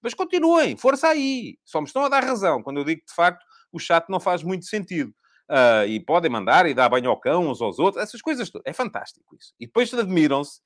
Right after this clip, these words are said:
que a malta tenha que estar separada nos estádios, pá. Pronto, continuem. Força aí, força. Sigam para bingo. Ahm, eu estava aqui a tentar falar de uma coisa, vocês estão aí a falar todos uns com os outros. Eu estou aqui só com música de fundo. Da próxima vez,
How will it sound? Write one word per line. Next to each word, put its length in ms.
que 60
a 40
malta 300
tenha 200
que 40
estar 160
separada 480
nos 160
estádios, 560
pá. 200
Pronto, 380
continuem. 600
Força 260
aí, 300
força. 240
Sigam 280
para 120
bingo. 280
Ahm, 1120
eu 80
estava 240
aqui 160
a 40
tentar 220
falar 200
de 80
uma 100
coisa, 220
vocês 240
estão 140
aí 120
a 40
falar 200
todos 240
uns 140
com 100
os 100
outros. 280
Eu 60
estou 180
aqui 160
só 160
com 120
música 480
de 80
fundo. 280
Da 80
próxima 340
vez, 240